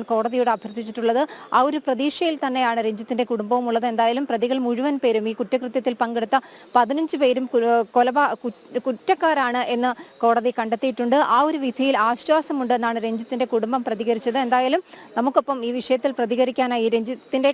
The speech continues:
കൊ-, ഈ കേസിന്റെ വിധി വരുന്നതുകൊണ്ട് തന്നെ ഈ ഒ ബി സി മോർച്ചയുടെ സംസ്ഥാന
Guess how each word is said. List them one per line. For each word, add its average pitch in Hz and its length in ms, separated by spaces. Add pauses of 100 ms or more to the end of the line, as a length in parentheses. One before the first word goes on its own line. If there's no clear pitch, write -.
കൊ-, 233 100 (280)
ഈ 208 40 (220)
കേസിന്റെ 254 420
വിധി 302 200 (100)
വരുന്നതുകൊണ്ട് 254 480
തന്നെ 254 180 (460)
ഈ - 20 (120)
ഒ - 20 (100)
ബി 254 100
സി 294 140
മോർച്ചയുടെ 254 320
സംസ്ഥാന 233 340